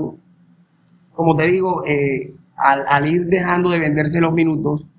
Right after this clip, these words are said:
y de pronto tener la necesidad de, de proveernos de cerveza, eh, llegamos a, a, a Bavaria y, y el,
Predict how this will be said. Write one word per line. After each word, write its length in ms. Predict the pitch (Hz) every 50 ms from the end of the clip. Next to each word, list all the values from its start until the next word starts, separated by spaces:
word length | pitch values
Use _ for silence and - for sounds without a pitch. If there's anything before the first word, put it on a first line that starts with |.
| _ _ _ _ _ _ _ _ _ _
y 160 | - 135 143
de 100 | 139 135
pronto 220 | 120 131 139 139 147
tener 220 | 143 143 143 143
la 100 | 156 156
necesidad 640 | 156 151 139 151 135 - 135 123 127 127 131 131 127
de, 600 | 127 127 - 135 131 127 123 120 120 120 - - - - - _ _ _ _ _ _ _ _ _ _ _ _ _
de 240 | 123 123 120 117 - -
proveernos 560 | - 143 143 135 135 135 135 139 143 151 147 143
de 120 | 143 131
cerveza, 580 | - 135 131 131 135 135 131 123 151 147 147 - - _ _ _ _ _ _ _ _ _ _ _
eh, 480 | - 127 131 127 127 127 123 123 123 123
llegamos 840 | 127 139 135 135 135 131 135 139 147 151 156 151 151 - - - _ _
a, 800 | 123 123 120 117 - - - 117 120 117 113 113 110 110 110 - -
a, 160 | 120 127 135
a 20 |
Bavaria 640 | 131 131 131 135 147 147 147 151 147 143 135 131 - - _ _ _ _ _ _ _ _
y, 600 | 135 139 139 135 135 135 135 131 131 131 131 -
y 280 | - 135 135 135 135 127
el, 220 | 127 127 123 -